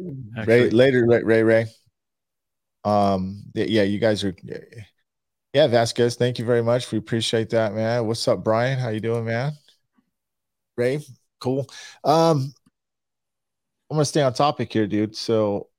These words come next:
Speaker 2: Yeah.
Speaker 1: if you don't mind.
Speaker 2: Right on,
Speaker 1: Right?
Speaker 2: right on. Let's keep going, man. And how about, uh, g-, back into the, uh, before you go to ask, there's one more in give. And that would be the
Speaker 1: Oh.
Speaker 2: familiarity post, get to know us post.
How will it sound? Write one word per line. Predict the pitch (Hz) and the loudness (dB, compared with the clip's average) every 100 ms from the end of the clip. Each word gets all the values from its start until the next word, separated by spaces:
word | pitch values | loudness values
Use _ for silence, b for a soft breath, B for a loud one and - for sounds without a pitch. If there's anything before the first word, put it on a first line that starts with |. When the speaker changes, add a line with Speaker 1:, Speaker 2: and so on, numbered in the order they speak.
| _ _ _ | _ _ _
Speaker 2:
Yeah. | 127 113 98 _ _ _ _ _ _ - | -12 -12 _ _ _ _ _ _ _ -12
Speaker 1:
if | 95 | -4
you | |
don't | 113 104 | -2 0
mind. | 110 110 107 113 | -2 -2 -4 -4
Speaker 2:
Right | 135 | -2
on, | 156 147 - | -2 -6 -8
Speaker 1:
Right? | 101 | -2
Speaker 2:
right | 120 | -2
on. | 139 120 | -2 -6
Let's | 127 - | -8 -6
keep | 160 156 | -8 0
going, | 160 165 139 | 0 0 0
man. | 135 147 135 | -2 -2 -6
And | 151 143 | -8 -8
how | 139 160 | -2 2
about, | 175 165 | 2 4
uh, | 151 147 139 131 _ _ - | 2 2 0 -4 _ _ -20
g-, | - 143 - | -18 -12 0
back | 143 151 151 | 2 2 -2
into | 160 147 - 127 | -6 -6 -6 -6
the, | 131 127 120 | -4 0 0
uh, | 117 113 - - 160 | -2 -6 -12 -20 -4
before | 135 185 185 | -2 2 2
you | |
go | 180 | 2
to | 160 | 0
ask, | 160 156 - | 0 -2 -4
there's | 127 | -6
one | 131 147 | -4 -2
more | 147 139 | 0 0
in | 117 | 0
give. | 131 104 - _ _ _ _ _ - B B B B B - | -2 -4 -8 _ _ _ _ _ -20 B B B B B -12
And | 120 | -6
that | |
would | 139 123 | -4 -2
be | 139 | -2
the | 127 123 120 120 | 0 -2 -2 -2
Speaker 1:
Oh. | |
Speaker 2:
familiarity | 123 127 139 123 135 135 117 104 - _ _ _ _ _ _ _ _ _ _ | -2 0 0 2 2 2 -2 -8 -14 _ _ _ _ _ _ _ _ _ _
post, | 113 101 - - _ _ _ _ _ _ _ _ _ _ | -8 -8 -12 -14 _ _ _ _ _ _ _ _ _ _
get | 131 131 | -8 -6
to | |
know | 131 135 | -4 0
us | 127 - | -2 -4
post. | 110 104 92 - _ | -12 -12 -14 -18 _